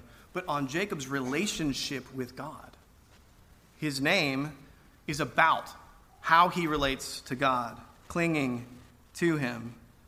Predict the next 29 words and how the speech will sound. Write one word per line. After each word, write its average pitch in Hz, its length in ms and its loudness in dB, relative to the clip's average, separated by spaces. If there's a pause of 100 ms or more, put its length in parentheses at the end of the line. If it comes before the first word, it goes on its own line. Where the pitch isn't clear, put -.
(220)
His 156 200 -4
name 180 280 2
tells 190 300 2
the 151 100 -6
story 175 560 0
of 127 100 -6
the 131 60 -4
night 143 300 0
that 131 100 -12
he 135 100 -8
was 127 160 -10
broken 131 440 -2 (1900)
and 143 160 0
the 135 40 0
morning 139 440 0
that 135 120 -8
God 127 220 -4
blessed 123 320 -8
him. 110 120 -18 (2500)
It 147 100 -6
tells 180 260 6
about 165 240 4
his 147 180 -2
rebellion, 135 680 2 (1500)
but - 180 -10
also 202 420 2
about 160 320 0
his 143 180 -6
redemption, 135 560 -6